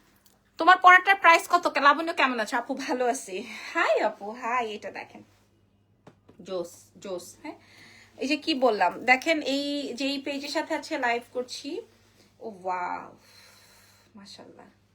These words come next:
মাশাআল্লাহ। Closet by রাখির, আহ, সে বলছে যে, "আপু, আমি এখন পর্যন্ত মেসেজের উত্তর দিয়ে কুলাইতে পারি নাই।"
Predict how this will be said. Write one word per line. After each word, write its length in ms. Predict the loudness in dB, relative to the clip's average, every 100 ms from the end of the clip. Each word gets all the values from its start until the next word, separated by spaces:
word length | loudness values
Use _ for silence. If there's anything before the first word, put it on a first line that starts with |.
| _ _
মাশাআল্লাহ। 480 | -8 -8 -8 -10 -10 -12 -20 -20 _ -6
Closet 400 | -4 -2 -4 0
by 140 | 2
রাখির, 520 | 2 0 -4 -12 -12 -12 _ _ _ _
আহ, 500 | -6 -2 0 -2 -4
সে 200 | -10 -8
বলছে 460 | -6 -8 -8 -10 -6
যে, 100 | -4
"আপু, 220 | -6 -6
আমি 260 | -8 -8 -8
এখন 320 | -8 -10 -10 -12
পর্যন্ত 520 | -12 -12 -16 -16 -12
মেসেজের 680 | -8 -8 -8 -12 -10 -8 -8
উত্তর 340 | -10 -14 -10 -10
দিয়ে 480 | -10 -12 -10 -10 -12
কুলাইতে 360 | -12 -10 -12
পারি 300 | -8 -8 -8
নাই।" 180 | -14 -18